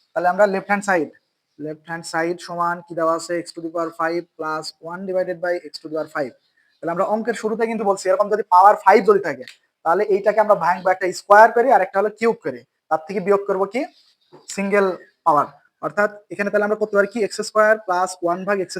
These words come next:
স্কয়ার, এটা একটা অংশ into আরেকটা হলো কি? কিউবের অংশ, অর্থাৎ এক্স কিউব প্লাস ওয়ান divided by এক্স কিউব, আর মাইনাস করবো কি? মাইনাস করবো হলো স্বাভাবিকটা, অর্থাৎ x plus one ভাগ x, এইটা, ঠিক আছে? আচ্ছা, এই অংশটা আলাদা,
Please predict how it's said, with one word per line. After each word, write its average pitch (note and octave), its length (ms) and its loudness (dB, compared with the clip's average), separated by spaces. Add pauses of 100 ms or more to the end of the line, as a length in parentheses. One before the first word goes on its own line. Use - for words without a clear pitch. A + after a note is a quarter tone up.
স্কয়ার, C3 240 -8 (520)
এটা F3 180 0
একটা G3+ 200 -4
অংশ G3+ 140 -8 (260)
into G3+ 220 -4 (440)
আরেকটা F3 240 -6
হলো G#3+ 160 0
কি? C4+ 60 -4 (100)
কিউবের A#3 300 4
অংশ, C#3+ 120 -10 (100)
অর্থাৎ F#3 240 -10
এক্স - 160 -10
কিউব A3 160 -4 (100)
প্লাস F#3 220 -2 (100)
ওয়ান F3 180 -10
divided F#3+ 300 0
by A#3+ 80 2 (720)
এক্স F3 200 -10
কিউব, F#3+ 180 2 (500)
আর E3 60 -6 (120)
মাইনাস G#3 300 0
করবো A3+ 240 0
কি? C4+ 60 -2 (200)
মাইনাস F#3 280 -6
করবো G#3+ 180 -4
হলো B3 180 -2
স্বাভাবিকটা, F3+ 440 4
অর্থাৎ G#3+ 220 -2 (640)
x - 20 -20 (300)
plus G3+ 240 2 (160)
one F#3+ 160 -4
ভাগ B3 100 4 (560)
x, - 20 -18 (420)
এইটা, E3+ 180 -6 (380)
ঠিক F3+ 140 -8
আছে? D#3 120 -10 (360)
আচ্ছা, - 200 -16
এই F3+ 120 -4
অংশটা F#3+ 240 -6 (120)
আলাদা, E3 240 -10